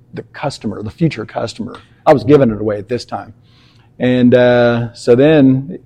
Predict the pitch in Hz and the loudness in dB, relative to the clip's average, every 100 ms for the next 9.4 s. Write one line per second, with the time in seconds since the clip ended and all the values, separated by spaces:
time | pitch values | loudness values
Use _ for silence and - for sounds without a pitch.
0 | _ _ - 131 123 160 233 - 92 - | _ _ 0 2 2 0 -2 -4 -14 -16
1 | _ _ _ _ _ _ _ _ 123 131 | _ _ _ _ _ _ _ _ 4 6
2 | 127 113 - _ _ _ _ _ _ _ | 6 2 -8 _ _ _ _ _ _ _
3 | _ _ - 135 151 117 - 240 196 107 | _ _ -14 -4 0 0 0 0 0 -4
4 | 101 98 - - - 127 _ 151 156 147 | -6 -8 -14 -16 -14 -14 _ 0 4 4
5 | 165 120 120 135 120 117 110 131 107 95 | 2 0 -2 -2 0 0 4 2 2 -8
6 | - 135 123 131 127 110 - - 107 101 | -8 -2 -2 0 0 -2 -4 -4 -4 -2
7 | 113 104 120 117 117 110 107 107 98 107 | -4 0 0 0 0 0 -2 -6 -8 -6
8 | 107 110 147 - 120 117 107 104 - - | -4 0 0 0 -4 -4 -6 -12 -16 -18
9 | - _ - | -18 _ -20